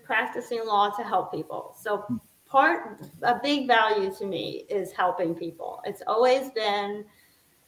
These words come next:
Speaker 1: that's always been my goal, right? To help people in life. So I went to law school with this i-, idealism that I was going to, you know, help people.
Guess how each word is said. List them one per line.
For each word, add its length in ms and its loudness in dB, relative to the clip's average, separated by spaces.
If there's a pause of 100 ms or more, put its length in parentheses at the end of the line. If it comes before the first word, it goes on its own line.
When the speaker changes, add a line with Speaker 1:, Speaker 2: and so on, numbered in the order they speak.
(120)
Speaker 1:
that's 320 4
always 360 4
been 320 2
my 340 4
goal, 440 0
right? 340 0
To 120 -8
help 280 -2
people 380 -2
in 100 -4
life. 260 -10
So 180 -4
I 100 4
went 260 6
to 80 2
law 280 10 (140)
school 380 4
with 160 -4
this 280 -4
i-, 420 2 (360)
idealism 1120 2 (400)
that 260 2
I 220 10
was 280 6
going 500 6
to, 80 -2 (400)
you 120 -2
know, 220 2
help 320 4
people. 500 -4